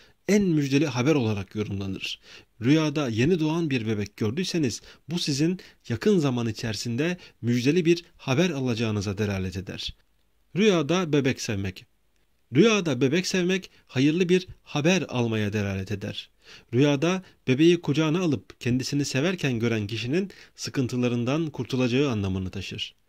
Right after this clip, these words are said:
Rüyada sevilen bebeğin erkek olduğunu görmek, zararlı işlerden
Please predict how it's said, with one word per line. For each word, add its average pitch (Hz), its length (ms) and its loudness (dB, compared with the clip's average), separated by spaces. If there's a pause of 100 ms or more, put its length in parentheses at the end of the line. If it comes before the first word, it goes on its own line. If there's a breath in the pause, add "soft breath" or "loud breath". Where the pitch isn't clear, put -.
(320 soft breath)
Rüyada 175 320 6
sevilen 185 460 0
bebeğin 147 280 2
erkek 120 340 -4
olduğunu 175 360 0
görmek, 180 420 -4 (240 soft breath)
zararlı 143 400 0
işlerden 147 520 -2